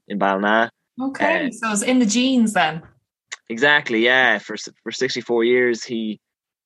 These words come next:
Speaker 1: um, his father before him and himself traded on Pearse Street here, uh, with always ha-, had a huge onus put on quality and ethics of the stuff that was being sold. Now, unfortunately, in twenty seventeen, just due to the impact of,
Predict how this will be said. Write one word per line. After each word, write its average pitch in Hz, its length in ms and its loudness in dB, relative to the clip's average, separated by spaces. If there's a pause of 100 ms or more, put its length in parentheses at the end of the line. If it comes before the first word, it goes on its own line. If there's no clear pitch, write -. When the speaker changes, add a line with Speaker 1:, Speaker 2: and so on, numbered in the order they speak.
(180)
Speaker 1:
um, 104 340 2 (360)
his 120 180 -6
father 107 400 2
before 110 320 -2
him 104 100 -2
and 98 100 -4
himself 107 640 -4 (160)
traded 107 280 0
on 101 100 -2
Pearse 110 280 0
Street 104 200 -2
here, 107 320 0 (540)
uh, 98 240 2
with 101 160 -2
always 127 260 4
ha-, 113 240 2
had 110 160 -2
a 107 40 -6
huge 117 280 -2
onus 107 300 0
put 107 240 -2
on 98 420 0 (420)
quality 98 600 0
and 95 180 -2
ethics - 500 -2
of 95 240 -4
the 98 80 -8
stuff - 260 -4
that 90 100 -2
was 98 80 -2
being 101 180 -2
sold. 110 460 2 (480)
Now, 110 160 2
unfortunately, 107 520 0
in 101 60 -2
twenty 107 240 -2
seventeen, 107 560 0
just 104 220 -4
due 110 100 2
to 101 100 -6
the 104 140 -2
impact 107 400 0
of, 104 380 -2